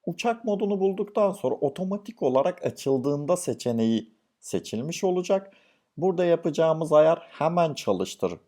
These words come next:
seçmek olacak. Hemen çalıştırı seçtikten sonra sonrakini tıklıyoruz. Burada da hem bu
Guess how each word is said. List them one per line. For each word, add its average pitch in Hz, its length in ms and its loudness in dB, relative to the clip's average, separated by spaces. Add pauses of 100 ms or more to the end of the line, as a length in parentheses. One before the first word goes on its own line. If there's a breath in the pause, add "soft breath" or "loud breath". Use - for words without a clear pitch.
(140)
seçmek 170 480 -4
olacak. 175 520 0
Hemen 196 300 0
çalıştırı 165 540 -4
seçtikten 180 680 -4
sonra 120 540 0 (400 soft breath)
sonrakini 175 1040 0 (420)
tıklıyoruz. 175 720 0 (600)
Burada 160 400 0
da 131 240 2
hem - 360 -10
bu 165 340 0